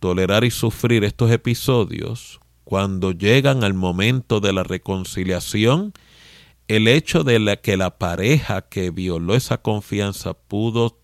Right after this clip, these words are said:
sufrir y tolerar esos episodios de turbación y alteración emocional de su cónyuge, le dan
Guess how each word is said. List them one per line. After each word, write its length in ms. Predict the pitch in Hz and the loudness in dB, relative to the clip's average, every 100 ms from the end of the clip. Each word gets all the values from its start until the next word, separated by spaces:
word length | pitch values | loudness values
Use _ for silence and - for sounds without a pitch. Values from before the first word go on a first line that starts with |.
| _ | _
sufrir 920 | - - 110 98 - 110 151 165 123 95 | -18 -8 -6 -6 -4 2 6 6 4 0
y 100 | 92 | -8
tolerar 1040 | - 104 104 101 98 123 139 92 - - _ _ _ _ _ _ _ | -6 -4 -2 -2 0 2 2 -2 -8 -18 _ _ _ _ _ _ _
esos 340 | - 104 139 131 | -6 -2 2 4
episodios 1200 | 123 - 110 - 117 131 143 127 104 - - - _ _ _ - _ _ - - _ | 2 0 -4 -2 2 4 4 2 -2 -4 -14 -20 _ _ _ -20 _ _ -20 -20 _
de 160 | - 107 | -4 -2
turbación 960 | - 110 101 98 - - 117 143 160 | 2 0 2 -2 -4 0 4 6 4
y 80 | 147 | 2
alteración 520 | 113 98 104 95 127 | 0 0 -2 0 0
emocional 540 | 127 131 123 - 120 123 | 0 0 -2 0 0 2
de 100 | 120 | 0
su 220 | - 156 | 2 0
cónyuge, 800 | 143 127 98 92 85 87 147 143 _ _ | 2 2 0 -4 -4 -4 -4 -8 _ _
le 220 | - 92 92 | -4 -2 0
dan 340 | 98 110 123 | 0 0 -4